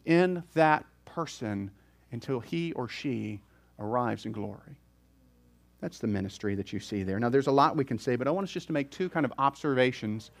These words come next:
from this. Notice first that the gospel is the word of truth.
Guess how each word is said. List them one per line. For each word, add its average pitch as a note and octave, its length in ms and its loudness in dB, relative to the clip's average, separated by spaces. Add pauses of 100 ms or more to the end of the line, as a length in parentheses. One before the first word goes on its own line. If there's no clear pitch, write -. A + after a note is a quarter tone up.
(200)
from C#3 520 4 (120)
this. A#2 520 0 (520)
Notice G#3 360 6
first F3+ 360 -2
that D3+ 80 -10
the D3+ 100 0
gospel D#3 540 4
is C#3 100 -6
the C#3+ 80 0
word C#3+ 220 2
of C#3 100 -2
truth. C#3 340 -2